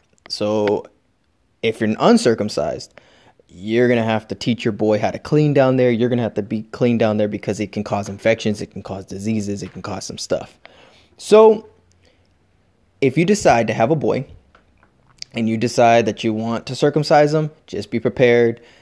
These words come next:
that, one, it's gonna co-, cost out of pocket. I think it's between two fifty and, like, three fifty or something like that. Also, it is,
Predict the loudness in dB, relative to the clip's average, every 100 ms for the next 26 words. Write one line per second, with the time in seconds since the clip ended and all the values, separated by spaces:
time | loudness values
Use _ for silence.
0 | _ -2 0 -2 -6 _ _ _ _ -2
1 | 2 4 4 0 -6 _ -12 -6 -4 0
2 | 0 -2 -2 -2 0 0 0 0 -2 -6
3 | -8 -20 -12 -12 -12 -18 -16 -10 -8 -8
4 | -6 -6 -6 -8 -10 -12 -14 -14 -12 -12
5 | -12 -12 -12 -16 -14 -14 -14 -16 -16 -16
6 | -16 _ -20 _ -20 _ 0 2 2 0
7 | -2 -4 -14 _ _ _ _ -2 0 0
8 | 0 -2 -6 -14